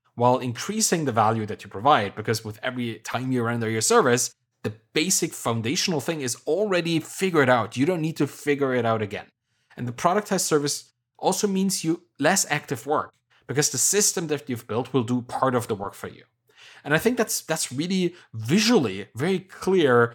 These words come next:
that a productized service takes some parts of your service offering and just automates them, right? And sys-, systematizes them. Makes it easy for you to look up what to do,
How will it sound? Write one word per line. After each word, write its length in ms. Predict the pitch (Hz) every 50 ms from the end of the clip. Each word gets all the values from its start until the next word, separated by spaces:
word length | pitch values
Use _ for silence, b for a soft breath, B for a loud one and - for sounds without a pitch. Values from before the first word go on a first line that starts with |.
| - _ _ -
that 120 | 131 127
a 40 | 127
productized 760 | 123 - - - 165 156 180 196 190 196 - 180 175 165 156
service 720 | - - - 127 127 139 147 170 175 175 - - B B B B B
takes 300 | - - 175 175 175 -
some 300 | - - 156 151 185 208
parts 380 | - - - 156 175 190 190 -
of 100 | 147 131
your 80 | 127 117
service 340 | - 131 120 135 156 -
offering 440 | - 156 156 - 185 190 196 202 185
and 100 | 156 143
just 280 | - 170 - - - -
automates 500 | 131 131 143 151 143 117 90 - - -
them, 140 | - - - _ _ _ _ _ _ _ _ _ _ _ _
right? 240 | 120 135 160 165 - _ _ _ _ _ _ _ _ _ -
And 300 | 135 131 123 123 120 - - _
sys-, 460 | - - - - 151 - - - _ _ _
systematizes 840 | - - - 214 208 - 185 147 - 107 101 92 - 98 - -
them. 220 | - - - - _ _ _ _ _ _ _ -
Makes 280 | 139 160 165 - -
it 100 | 170 156
easy 240 | 180 202 202 175 180
for 140 | - - 165
you 100 | 160 151
to 120 | - - 139
look 180 | 143 143 -
up 140 | 147 - -
what 140 | 135 127 -
to 80 | 139 117
do, 380 | 117 117 120 120 120 123 117